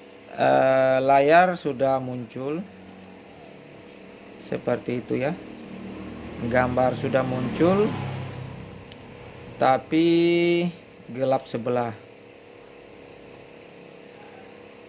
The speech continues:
Eh, awalnya usernya bilang gambar bergetar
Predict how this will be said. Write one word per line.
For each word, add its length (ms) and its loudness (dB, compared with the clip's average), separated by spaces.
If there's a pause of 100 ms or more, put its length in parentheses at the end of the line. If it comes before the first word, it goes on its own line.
(120)
Eh, 540 2
awalnya 1000 4
usernya 720 -4
bilang 720 -2 (2000)
gambar 460 4
bergetar 800 2